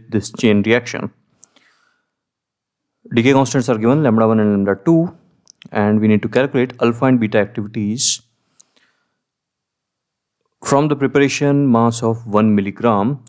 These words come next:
after a month. So beta activity is actually when this occurs, and alpha activity happens when this occurs.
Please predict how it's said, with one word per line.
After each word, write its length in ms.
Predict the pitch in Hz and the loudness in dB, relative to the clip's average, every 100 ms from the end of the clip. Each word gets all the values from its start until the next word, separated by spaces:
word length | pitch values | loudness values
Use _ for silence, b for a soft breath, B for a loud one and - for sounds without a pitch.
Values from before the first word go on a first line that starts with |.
| - | -6
after 300 | 104 - 107 | -6 -4 -2
a 140 | 104 | 0
month. 680 | 101 90 87 - - - - _ _ _ _ _ _ _ _ _ _ _ _ _ _ _ _ _ _ _ _ _ - | 0 -2 -6 -12 -18 -20 -20 _ _ _ _ _ _ _ _ _ _ _ _ _ _ _ _ _ _ _ _ _ -8
So 240 | - 117 | 0 2
beta 300 | 107 113 120 | 2 0 2
activity 340 | 135 120 127 131 | 0 -2 -4 -2
is 260 | 120 - | -4 -8
actually 400 | - 104 - 113 | -8 -6 -6 -2
when 500 | 107 107 107 104 - _ _ _ - _ _ _ | 0 2 2 0 -4 _ _ _ -20 _ _ _
this 300 | 113 104 101 | -10 -8 -2
occurs, 560 | 226 214 160 180 - - - _ - | -2 0 0 0 -4 -8 -18 _ -18
and 180 | - 104 | -4 0
alpha 460 | 101 101 110 104 - _ | 0 0 0 0 -2 _
activity 640 | - - 107 92 104 101 98 _ | -16 -8 -8 -6 -8 -8 -10 _
happens 480 | 135 131 107 123 - | -6 -2 -2 -2 -4
when 240 | 104 101 | -2 0
this 160 | 101 98 | 0 -2
occurs. 340 | 85 - - | -4 -6 -12